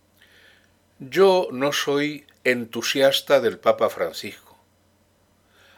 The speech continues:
Admiro muchísimo, muchísimo el paso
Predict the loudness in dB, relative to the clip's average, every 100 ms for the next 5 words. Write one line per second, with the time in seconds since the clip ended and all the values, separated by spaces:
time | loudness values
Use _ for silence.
0 | _ 0 0 -2 -2 0 2 0 -4 -8
1 | -8 -4 -4 -2 -4 -4 -10 -14 -12 -8
2 | -8 -4 -4 -2 -4 -6 -12 -16 _ _
3 | _ _ _ _ _ _ _ _ _ _
4 | _ -4 -4 -4 2 4 4 -2 -6 -8